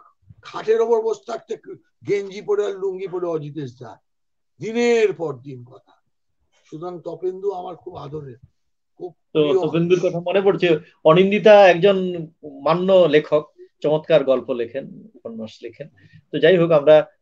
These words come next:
Speaker 2: মেঘনাথ দা, আমাদের সময় আর নেই, খুব ভালো লাগলো।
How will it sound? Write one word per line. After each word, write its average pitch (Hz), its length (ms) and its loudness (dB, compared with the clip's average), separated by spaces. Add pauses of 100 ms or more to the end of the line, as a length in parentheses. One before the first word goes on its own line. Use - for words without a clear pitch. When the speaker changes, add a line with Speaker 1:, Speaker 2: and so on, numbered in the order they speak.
(320)
Speaker 2:
মেঘনাথ 143 300 0
দা, 160 300 2 (520)
আমাদের 131 240 -2
সময় 139 380 0
আর 127 160 0
নেই, 147 280 -6 (420)
খুব 196 200 2
ভালো 147 220 4
লাগলো। 151 440 2